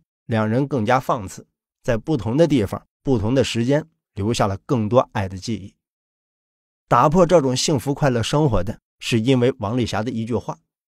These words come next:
这段时间，于荣的食欲特别好，吃啥都香，还总是挨饿。这天中午在食堂吃了两碗饭，王丽霞看着他吃饭，疑惑地说道：“你都比我嫂子都能吃，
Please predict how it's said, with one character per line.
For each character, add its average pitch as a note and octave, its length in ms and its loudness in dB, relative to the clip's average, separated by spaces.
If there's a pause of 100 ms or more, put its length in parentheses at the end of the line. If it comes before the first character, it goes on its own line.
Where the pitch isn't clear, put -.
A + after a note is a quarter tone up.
(300)
这 E3+ 140 4
段 D#3+ 200 4
时 D3+ 180 -2
间， D#3+ 240 2
于 C#3 160 2
荣 D3+ 160 4
的 D3 80 4
食 C3 240 -2
欲 C#3 140 2
特 - 260 2
别 G2+ 180 0
好， - 260 -8 (240)
吃 D#3 260 2
啥 C#3 220 4
都 A#2 180 6
香， G#2 340 0
还 - 160 0
总 G#2 180 -6
是 A#2 100 -6
挨 A2 180 -4
饿。 D#3 220 -4 (920)
这 - 160 6
天 D#3+ 220 8
中 F3 180 2
午 G#2 100 0
在 C3 160 6
食 C#3+ 200 0
堂 D3 180 2
吃 - 160 -6
了 C3+ 120 4
两 G#2+ 180 0
碗 G#2 180 0
饭， D#3+ 200 -4 (420)
王 C#3 200 2
丽 E3 100 4
霞 C3+ 220 2
看 D3 260 0
着 A#2+ 100 0
他 C#3+ 100 0
吃 F3+ 260 -4
饭， F3 200 2 (140)
疑 A#2+ 160 0
惑 F3+ 200 2
地 G2 100 0
说 G2+ 160 0
道 G#2+ 180 -4 (600)
：“你 D3 120 0
都 G3 100 6
比 A3+ 120 2
我 A3+ 100 8
嫂 - 200 4
子 C#3+ 140 -2
都 F3+ 140 4
能 C3 180 4
吃， A#2+ 400 0